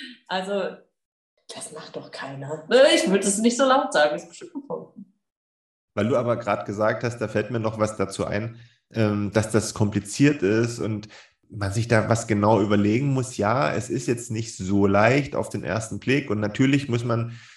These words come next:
Speaker 3: ein bisschen, ähm, Gehirnschmalz reinstecken, um da irgendwie für sich die bestmögliche Version der Sicherung zu finden. Ähm, ich höre das immer wieder, Lea, das, was du jetzt auch gerade gesagt hast,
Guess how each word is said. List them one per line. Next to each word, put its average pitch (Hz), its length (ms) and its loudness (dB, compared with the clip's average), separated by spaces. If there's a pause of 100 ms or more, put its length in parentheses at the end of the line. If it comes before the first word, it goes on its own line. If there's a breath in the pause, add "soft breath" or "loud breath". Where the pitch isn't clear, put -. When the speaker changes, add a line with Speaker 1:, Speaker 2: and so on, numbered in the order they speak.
(160 loud breath)
Speaker 3:
ein 113 160 0
bisschen, 113 640 0 (160)
ähm, 110 440 -2
Gehirnschmalz 120 720 2
reinstecken, 120 580 -2
um 107 160 -4
da 107 180 4
irgendwie 110 440 -4
für 110 160 -6
sich 120 240 -6
die 107 340 -2 (320 loud breath)
bestmögliche 113 1300 0 (600)
Version 120 960 0
der 104 580 6
Sicherung 117 560 -2
zu 117 100 -8
finden. 123 640 -6 (420 soft breath)
Ähm, 113 320 -2
ich - 140 -2
höre 135 100 6
das 170 160 4
immer 135 240 0
wieder, 131 220 4
Lea, 101 320 0
das, 104 180 -4
was 98 140 -8
du 117 100 -4
jetzt 117 140 -2
auch 110 220 -4
gerade - 220 -4
gesagt 101 400 -2
hast, 139 240 -6